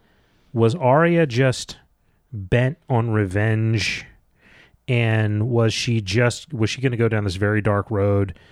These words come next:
and was she going straight to King's Landing because she was choosing revenge over family, you know, as opposed to going to, to Westeros?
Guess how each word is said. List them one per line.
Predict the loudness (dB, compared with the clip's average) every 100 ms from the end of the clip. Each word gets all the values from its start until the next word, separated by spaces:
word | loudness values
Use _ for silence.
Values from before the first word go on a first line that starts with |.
| -20 _ -4
and | 0 0 0
was | 0 0
she | 0 -2 0
going | 0 -2
straight | -2 -2
to | -2
King's | -2 -4 -2
Landing | -2 0 0 0 -2 -4 -10 -6
because | 0 0
she | 2
was | 0 0
choosing | 0 0 2
revenge | 0 0 0 0
over | 0 -2
family, | -2 -2 -2 -2 -6 -10 _ _ _ _ -2
you |
know, | 0
as | 0 0
opposed | 0 0
to |
going | -2 -4
to, | -6 -8
to | -4 2
Westeros? | 4 2 -2 -12 -12